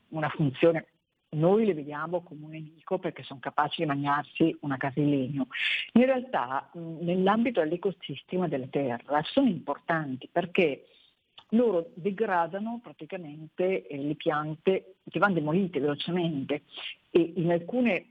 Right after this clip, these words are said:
parti, mh, diciamo, del mondo, diciamo, se, eh, ogni anno, eh, tutta la materia che le a-, le piante producono non fosse degradata, divorata, ridotta, ehm,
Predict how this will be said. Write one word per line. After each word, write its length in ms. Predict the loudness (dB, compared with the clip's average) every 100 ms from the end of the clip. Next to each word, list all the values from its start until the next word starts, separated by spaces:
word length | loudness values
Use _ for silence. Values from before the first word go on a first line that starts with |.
| _
parti, 680 | 0 0 -2 _ -16 -14 -14 _
mh, 440 | -20 -18 -18 -20 -20
diciamo, 400 | -12 -10 -8 -4
del 160 | 0
mondo, 460 | 0 0 -2 -2 -2
diciamo, 280 | -2 -10 -14 -14 0
se, 440 | 2 2 -4 -18 _ _
eh, 220 | -12 -10 -2
ogni 260 | -2 4
anno, 560 | 4 4 0 -14 -18 -20
eh, 460 | -20 -20 -20 _ -14
tutta 260 | -10 -4 0
la 80 |
materia 300 | 0 2 0
che 160 | 0 0
le 120 | 2
a-, 160 | 2 0
le 120 | -6
piante 360 | -2 0 0 -2
producono 640 | -2 0 0 -2 -14 -14 -18 -20 _ _ -4
non 180 | -4 -2
fosse 580 | 2 2 2 -2 -2 0
degradata, 680 | -4 -2 0 2 0 0 -10
divorata, 760 | -18 -8 -2 -2 -2 -6 -12
ridotta, 640 | -10 -6 -6 -6 -4 -4 -4 -12 -20 _
ehm, 600 | -4 0 0 0 2 2